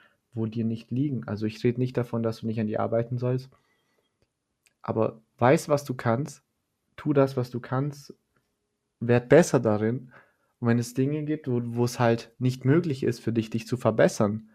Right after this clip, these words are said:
Also ich bin immer, ich bin sehr positiver Mensch und sehr optimistisch.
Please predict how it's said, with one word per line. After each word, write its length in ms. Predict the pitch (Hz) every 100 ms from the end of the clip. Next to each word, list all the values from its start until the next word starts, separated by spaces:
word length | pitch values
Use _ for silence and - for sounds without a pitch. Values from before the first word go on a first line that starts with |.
| _ _ _ _ _ _ _ _ -
Also 220 | 113 120
ich 140 | 123
bin 120 | 143
immer, 340 | 151 160 160 131
ich 120 | 127
bin 120 | 131
sehr 160 | 135 143
positiver 580 | 143 160 156 135 131 123
Mensch 300 | 135 175 151
und 200 | 127 123
sehr 180 | 127
optimistisch. 720 | 131 - 127 143 143 160 -